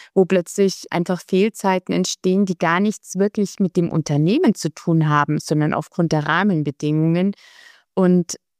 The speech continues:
weißt du, im Grunde ist es so, bem ist etwas, was natürlich gesetzlich vorgegeben ist. Wenn du aber im Unternehmen ein gutes Beschäftigtenklima hast, eine gute Unternehmenskultur,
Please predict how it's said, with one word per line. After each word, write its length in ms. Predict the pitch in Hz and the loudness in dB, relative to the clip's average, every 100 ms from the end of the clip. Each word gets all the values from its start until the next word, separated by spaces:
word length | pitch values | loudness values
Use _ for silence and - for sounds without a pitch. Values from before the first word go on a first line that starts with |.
| 185 | -2
weißt 280 | 175 202 233 | -2 0 -2
du, 180 | 233 - | -2 -2
im 120 | 196 | -2
Grunde 320 | 185 240 294 | 0 0 0
ist 160 | 175 190 | -2 -6
es 160 | - | -4
so, 240 | 220 220 175 - - | -2 -2 -2 -8 -4
bem 320 | 175 190 254 - | -2 0 0 -2
ist 220 | 202 - | -8 -8
etwas, 560 | - - 196 190 - - | -6 -2 -2 -2 -10 -6
was 260 | 196 185 196 | -4 -2 -2
natürlich 720 | 175 - 208 226 190 - - | -4 -2 0 2 0 -2 -2
gesetzlich 540 | 170 185 180 180 - | 0 0 -2 -6 -4
vorgegeben 640 | 254 254 214 - 165 160 98 | 0 0 0 0 -2 0 -2
ist. 320 | 143 - - - | -2 -6 -12 -4
Wenn 260 | 175 180 | 0 2
du 80 | 180 | 2
aber 220 | 139 175 | 0 0
im 120 | 175 | -2
Unternehmen 840 | - 190 170 160 170 233 285 160 151 | -2 -2 0 0 2 2 0 0 0
ein 100 | 156 | -2
gutes 720 | - 320 - 175 170 - - _ - | -2 -2 0 -2 -2 -10 -16 _ -6
Beschäftigtenklima 1200 | 180 247 294 - 196 - 165 - 175 165 156 151 | -4 -2 -4 -4 -6 -4 -6 -2 2 2 2 0
hast, 240 | 160 - | -4 -4
eine 220 | 165 165 | -2 0
gute 240 | 190 190 156 | 0 0 0
Unternehmenskultur, 1200 | 180 165 175 269 285 - - 147 - 156 160 | 0 2 2 2 0 -4 -6 -6 -4 -4 -2